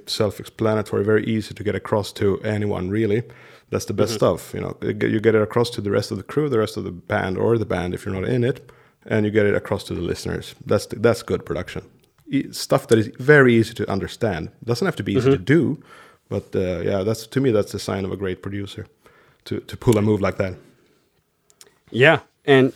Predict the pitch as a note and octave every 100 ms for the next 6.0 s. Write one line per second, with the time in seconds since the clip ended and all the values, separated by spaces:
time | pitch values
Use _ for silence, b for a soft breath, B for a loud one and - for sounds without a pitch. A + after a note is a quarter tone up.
0 | - E3 A3 - - F3+ D3+ C3 C#3+ B2+
1 | - C3 B2+ A#2+ A2 G#2+ A#2 B2 - A2+
2 | G#2 F#2+ G2+ G#2 G2 G#2 A2+ G2+ F#2 G#2
3 | - F#2+ E2 G#2+ G2+ F#2+ G2 A#2 - G2
4 | A2+ G#2+ F#2+ F#2 F2+ F2+ F2 - G2+ F#2+
5 | - A2 A2+ F#2+ F2+ F2+ E2+ F2 E2